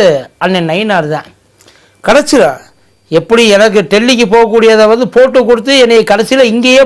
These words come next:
பொட்டி போட்டு உட்கார வச்சுட்டாங்கல்ல, அதுக்காகவாது மறுபடியும் அதை எனக்கு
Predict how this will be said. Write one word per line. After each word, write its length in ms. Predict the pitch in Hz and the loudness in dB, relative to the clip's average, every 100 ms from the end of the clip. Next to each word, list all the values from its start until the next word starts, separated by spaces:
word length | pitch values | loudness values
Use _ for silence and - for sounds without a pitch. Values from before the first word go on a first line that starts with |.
| - | 0
பொட்டி 200 | 240 269 254 | -2 -2 -2
போட்டு 180 | 240 240 | 0 0
உட்கார 280 | 269 262 247 | 2 2 2
வச்சுட்டாங்கல்ல, 600 | 208 208 240 226 262 285 208 151 - - _ - | 0 -2 -2 0 0 2 0 -2 -10 -20 _ -2
அதுக்காகவாது 920 | 160 208 - 240 247 226 208 202 185 262 339 _ _ _ | 0 0 -2 -2 0 2 2 2 0 -4 -6 _ _ _
மறுபடியும் 720 | 170 190 269 269 262 277 269 190 | -2 0 0 0 0 2 0 0
அதை 180 | 226 247 185 | 2 0 2
எனக்கு 240 | 208 214 | 0 -2